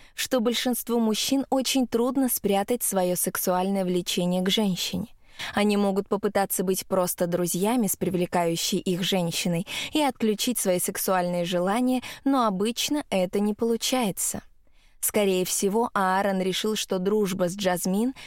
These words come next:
позволит ему быть ближе к ней, и надеялся, что это приведёт к интимным отношениям.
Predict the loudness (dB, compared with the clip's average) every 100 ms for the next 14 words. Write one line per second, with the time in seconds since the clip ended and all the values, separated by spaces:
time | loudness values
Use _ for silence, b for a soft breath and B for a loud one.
0 | B 0 0 2 2 2 0 0 2 0
1 | 0 0 2 2 0 -2 0 2 0 -2
2 | B B 2 2 2 2 2 0 0 -2
3 | -2 0 0 0 -2 -2 0 0 0 -2
4 | 0 0 0 0 0 0 -2 -2 -2 0
5 | 0 0 0 0 -4